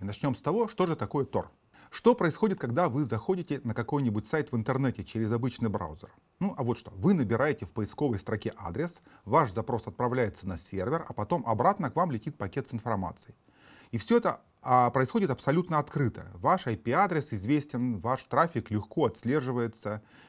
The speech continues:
и узнать, куда вы заходили, не составит никакого труда. И неважно, какой у вас браузер, Chrome, Mozilla или Safari. Но существует один браузер, который работает немного по-другому. Это и есть Tor. Его главная особенность в том, что он скрывает ваш путь до того ресурса, на который вы хотите попасть.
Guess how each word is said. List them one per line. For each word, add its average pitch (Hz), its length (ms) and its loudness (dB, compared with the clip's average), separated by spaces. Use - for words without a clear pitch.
и 135 80 2
узнать, 147 360 2
куда 151 360 4
вы 160 100 2
заходили, 135 720 -2
не 127 120 2
составит 151 440 -2
никакого 120 400 0
труда. 104 400 0
И 143 60 -2
неважно, 165 400 6
какой 135 240 0
у 123 60 6
вас 120 180 4
браузер, 104 400 2
Chrome, 175 420 6
Mozilla 139 520 2
или 131 120 4
Safari. 113 500 -4
Но 220 220 4
существует 202 540 0
один 151 260 2
браузер, 180 460 6
который 202 360 4
работает 147 400 2
немного 156 320 2
по-другому. 143 800 0
Это - 180 -2
и 127 60 2
есть 127 300 -2
Tor. 98 180 0
Его 151 220 8
главная 180 320 8
особенность 214 600 2
в - 100 -20
том, 233 260 6
что - 420 2
он 185 260 4
скрывает 160 520 2
ваш 143 240 -2
путь 214 200 0
до 131 100 4
того 160 240 4
ресурса, 151 360 0
на 127 120 0
который 165 300 2
вы 156 100 0
хотите 135 280 -6
попасть. 113 480 -2